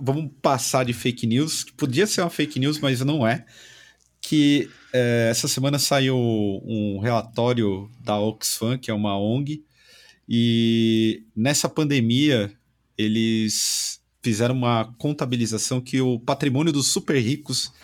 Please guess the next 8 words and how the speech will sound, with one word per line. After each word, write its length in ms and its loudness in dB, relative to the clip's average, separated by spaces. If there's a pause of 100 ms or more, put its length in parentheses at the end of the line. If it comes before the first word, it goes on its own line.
(280)
brasileiros 680 2
cresceu 500 -2 (300)
trinta 380 0
e 80 -2
quatro 420 -6
bilhões 880 0 (140)
de 100 -2
dólares. 1600 2